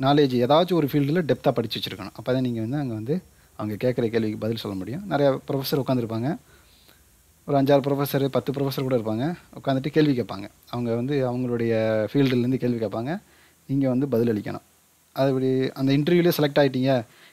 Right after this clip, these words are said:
இன்டர்வியூல பாஸ் ஆயிட்டீங்கன்னு ஒரு பத்து, பதினஞ்சு நாள் சென்று result வரும். அப்படி result வரும்போது, இப்போ வந்து ஆயிரம் பேர் அப்ளை பண்ணியிருக்கோம்,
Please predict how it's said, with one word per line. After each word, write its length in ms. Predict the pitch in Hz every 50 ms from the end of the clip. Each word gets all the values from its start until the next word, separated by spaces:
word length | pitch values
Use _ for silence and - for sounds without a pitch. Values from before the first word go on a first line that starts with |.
| _ -
இன்டர்வியூல 260 | 143 143 156 156 151 143
பாஸ் 260 | 131 143 139 135 156
ஆயிட்டீங்கன்னு 340 | 139 135 131 131 143 175 196
ஒரு 120 | 170 143
பத்து, 200 | - 131 123 139
பதினஞ்சு 140 | 127 135 131
நாள் 200 | 127 131 143 143
சென்று 220 | - 147 139 143
result 300 | 131 110 - 127 120 117
வரும். 200 | 107 98 95 - - _ _ - - - - - _ _ _ _ _ _ _ _ _
அப்படி 260 | - 165 180 180 180
result 220 | 175 - 196 185 175
வரும்போது, 380 | 170 170 160 165 165 196 208
இப்போ 220 | 190 180 - 165 160
வந்து 200 | 156 156 175 170
ஆயிரம் 300 | 151 147 151 151 151 143
பேர் 160 | 160 170 170
அப்ளை 280 | 165 151 - - 160
பண்ணியிருக்கோம், 460 | 151 151 143 143 139 135 143 143 156